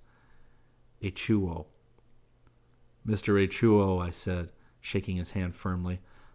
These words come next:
my smile exuding confidence, and have we met before? We hadn't.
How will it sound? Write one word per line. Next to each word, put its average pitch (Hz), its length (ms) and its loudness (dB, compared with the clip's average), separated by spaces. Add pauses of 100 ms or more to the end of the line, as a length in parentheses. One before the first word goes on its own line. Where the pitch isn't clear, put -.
my 98 120 0
smile 98 440 0
exuding 95 420 0
confidence, 92 720 -6 (140)
and 95 100 -6
have 92 260 -4
we 90 120 0
met 90 180 -2
before? 90 540 -8 (420)
We 95 120 -4
hadn't. 85 440 -6